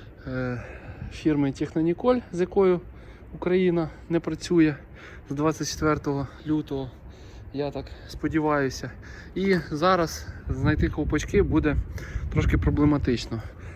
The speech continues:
Будемо шукати аналоги і, як завжди, ви пам'ятаєте, чому, е,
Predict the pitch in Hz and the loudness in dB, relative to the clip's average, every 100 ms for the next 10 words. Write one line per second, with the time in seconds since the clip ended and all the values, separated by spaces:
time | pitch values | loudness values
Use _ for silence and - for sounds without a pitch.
0 | - - 160 151 143 120 - - - - | 0 4 6 6 4 0 -6 -14 -16 -14
1 | - - - - - - - - - - | -14 -14 -16 -18 -16 -16 -14 -12 -12 -8
2 | - 147 135 156 214 285 277 220 208 - | -2 0 2 0 2 4 4 4 2 -4
3 | - - - 226 226 208 - - 185 160 | -12 -12 -8 0 2 0 -2 0 0 2
4 | 170 165 214 214 - 170 180 170 170 220 | 0 4 4 4 0 0 2 2 4 4
5 | 208 185 165 - - - - - 208 254 | 4 4 -2 -4 -14 -14 -12 -2 2 4
6 | 226 147 - - | 4 2 -6 -6